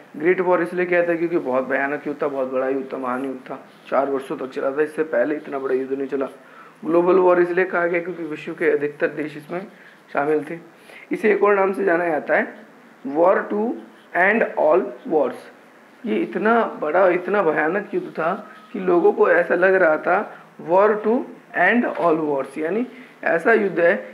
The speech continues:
कि इसके बाद अब कोई युद्ध होगा ही नहीं, यानी इतनी भयानक स्थिति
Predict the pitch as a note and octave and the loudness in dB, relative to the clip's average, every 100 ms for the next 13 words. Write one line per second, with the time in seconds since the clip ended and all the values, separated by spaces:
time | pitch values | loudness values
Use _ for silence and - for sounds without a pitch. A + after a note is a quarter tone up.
0 | - - - G#3+ F3 F3 F3 G#2 - D#3 | -8 -8 -2 0 2 4 2 -2 -2 0
1 | E3+ F#3+ C4+ - - - D#3 D#3 D3 D3 | 0 0 -2 -8 -10 -4 2 2 2 -2
2 | E3 G3+ G3 G#3+ G3+ D#3 C#3+ D#3+ D#3 - | -2 -2 -2 0 0 -2 -4 -6 -8 -10
3 | E3+ F3 | -8 -4